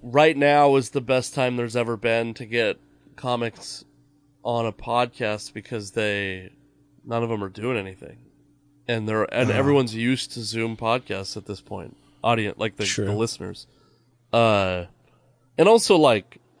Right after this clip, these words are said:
Speaker 1: I mean, be tactful, but most,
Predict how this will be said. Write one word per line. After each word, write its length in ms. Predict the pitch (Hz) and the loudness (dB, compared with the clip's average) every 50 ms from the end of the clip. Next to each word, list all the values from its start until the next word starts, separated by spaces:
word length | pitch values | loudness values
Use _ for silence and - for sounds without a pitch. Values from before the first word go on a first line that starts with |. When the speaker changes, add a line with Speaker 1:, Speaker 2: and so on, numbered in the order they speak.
| _ _ _ _ _ - | _ _ _ _ _ -2
Speaker 1:
I 80 | 127 147 | 0 2
mean, 500 | 151 151 139 123 110 104 98 95 92 - _ - 131 _ _ | 2 4 2 2 0 -2 -6 -8 -12 -14 _ -20 -20 _ _
be 140 | - 147 147 | 0 0 0
tactful, 640 | - - 131 127 156 175 - - - - 123 110 104 | 0 0 0 4 4 4 2 0 -8 -6 -4 -4 -4
but 180 | 95 101 101 - _ _ _ _ - - - - - - _ _ _ _ _ | -4 -8 -10 -10 _ _ _ _ -20 -20 -20 -20 -20 -20 _ _ _ _ _
most, 420 | - 127 156 214 277 - - _ | -4 2 4 4 4 2 0 _